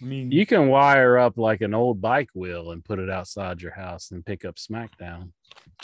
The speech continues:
Speaker 1: yeah.
Speaker 2: Can you do that with, uh, with, uh,
Speaker 1: I mean, it,
Speaker 2: the
Speaker 1: Rampage
Speaker 2: T V?
Speaker 1: is on a major thing, uh, for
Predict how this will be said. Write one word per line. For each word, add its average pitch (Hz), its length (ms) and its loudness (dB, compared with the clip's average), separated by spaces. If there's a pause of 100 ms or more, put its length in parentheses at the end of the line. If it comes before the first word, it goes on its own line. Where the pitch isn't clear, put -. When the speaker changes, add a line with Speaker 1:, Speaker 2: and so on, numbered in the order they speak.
(1120)
Speaker 1:
yeah. 208 380 4
Speaker 2:
Can 143 160 2
you 143 100 2
do 160 240 6
that 160 200 6
with, 156 220 2
uh, 131 520 4
with, 131 180 -4
uh, 123 520 0 (460)
Speaker 1:
I 269 80 4
mean, 330 220 0
it, 302 280 0 (200)
Speaker 2:
the 269 60 2
Speaker 1:
Rampage 320 520 4
Speaker 2:
T 277 40 -4
V? 277 40 0
Speaker 1:
is 214 100 0
on 233 200 4
a 165 60 0
major 160 460 0 (160)
thing, 156 460 4
uh, 135 260 2 (100)
for 143 200 -2